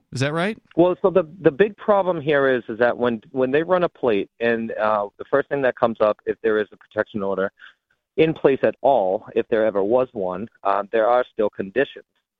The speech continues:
Speaker 2: Um, it, just one of those conditions is, is not a no contact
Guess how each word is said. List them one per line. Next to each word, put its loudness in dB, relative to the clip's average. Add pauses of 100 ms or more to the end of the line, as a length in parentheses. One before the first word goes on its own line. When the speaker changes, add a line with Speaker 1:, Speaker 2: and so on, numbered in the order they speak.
(480)
Speaker 2:
Um, 2
it, -6
just -4
one 2
of 0
those 0
conditions -2
is, -2 (140)
is 2 (180)
not 2
a 0
no 0
contact -2